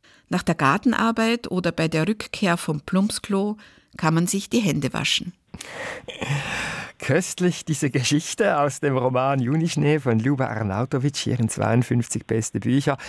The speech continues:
Speaker 2: War das eigentlich so etwas wie ein Running Gag in Ihrer Familie, diese Geschichte <laughs> mit der Verwechslung?
Speaker 1: Ja, schon. Also, <laughs> und ich hab diesen Baum sogar gesehen.
Speaker 2: Ah, der steht noch?
Speaker 1: <laughs>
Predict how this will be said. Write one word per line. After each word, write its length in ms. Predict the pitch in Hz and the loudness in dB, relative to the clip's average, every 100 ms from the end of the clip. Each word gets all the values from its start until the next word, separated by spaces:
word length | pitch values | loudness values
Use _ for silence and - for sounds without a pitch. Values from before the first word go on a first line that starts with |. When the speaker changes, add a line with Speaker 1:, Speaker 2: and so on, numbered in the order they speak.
| - - - | -12 -12 -2
Speaker 2:
War 180 | 113 196 | 0 2
das 220 | 226 - - | 0 -2 -2
eigentlich 480 | 147 139 - 143 | -2 -2 -2 -2
so 80 | - | 0
etwas 420 | 139 147 139 127 | -2 0 -2 0
wie 120 | 131 117 | -2 0
ein 140 | 104 | 0
Running 400 | 92 107 127 160 | 0 0 4 4
Gag 260 | 165 180 160 | 4 0 2
in 80 | 143 | 2
Ihrer 180 | 147 | 2
Familie, 520 | 143 139 139 143 170 131 | 2 2 2 0 -2 0
diese 280 | 123 120 120 | 0 2 2
Geschichte 680 | 117 120 147 - - - 170 - - | 0 0 0 0 -4 -2 -2 -2 -10
<laughs> 160 | 196 | -2
mit 300 | - 123 - | 0 0 -2
der 120 | 127 | -4
Verwechslung? 580 | 113 107 123 - 156 170 143 - - | -2 0 0 0 0 0 -4 -20 -4
Speaker 1:
Ja, 160 | 208 | -2
schon. 440 | - 190 170 147 180 | 0 0 -2 -4 -4
Also, 540 | 196 190 202 175 175 180 214 - - 226 - 220 | 0 2 4 2 2 0 -4 -2 0 0 -2 -6
<laughs> 600 | - - - - 208 _ | -8 -12 -12 -12 -14 _
und 140 | 202 | -10
ich 220 | - 202 | -8 -4
hab 100 | 214 214 | -4 -2
diesen 220 | 220 208 | -6 0
Baum 300 | 170 170 247 | 0 2 -2
sogar 340 | 202 180 180 | -4 -2 -2
gesehen. 640 | 170 170 185 220 180 147 165 _ 170 - 247 | -2 -2 0 0 -2 -4 -14 _ -4 0 0
Speaker 2:
Ah, 80 | |
der 160 | 160 160 | 2 2
steht 460 | 208 - 180 233 151 | 2 2 2 2 2
noch? 100 | |
Speaker 1:
<laughs> 100 | 117 | 2